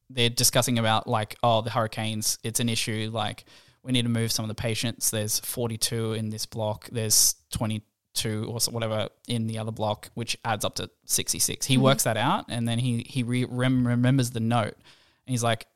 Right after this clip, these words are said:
Speaker 1: "Sixty-six, like, you, I've added those two. Sixty-seven obviously relates to how many patients you've
Speaker 2: Yep.
Speaker 1: got. So who is the sixty-seventh patient?"
Speaker 2: Yeah, there's a patient missing, and
Speaker 1: Yeah.
Speaker 2: that's a big
Speaker 1: It's a
Speaker 2: plot
Speaker 1: big
Speaker 2: point
Speaker 1: plot
Speaker 2: for a
Speaker 1: point
Speaker 2: while.
Speaker 1: later. He ends up trying to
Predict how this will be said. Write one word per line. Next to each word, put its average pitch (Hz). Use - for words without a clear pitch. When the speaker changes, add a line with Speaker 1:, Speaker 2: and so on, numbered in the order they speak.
Speaker 1:
"Sixty-six, -
like, 98
you, 110
I've 123
added 123
those 117
two. 110
Sixty-seven 127
obviously 117
relates 107
to 107
how -
many 110
patients -
you've -
Speaker 2:
Yep. 226
Speaker 1:
got. -
So 117
who 131
is 120
the 120
sixty-seventh 110
patient?" 117
Speaker 2:
Yeah, 208
there's 202
a 226
patient 214
missing, 175
and -
Speaker 1:
Yeah. -
Speaker 2:
that's -
a 107
big 196
Speaker 1:
It's 131
a 135
Speaker 2:
plot 127
Speaker 1:
big 127
Speaker 2:
point 120
Speaker 1:
plot -
Speaker 2:
for -
a 113
Speaker 1:
point 113
Speaker 2:
while. -
Speaker 1:
later. 131
He 127
ends 127
up 117
trying 135
to -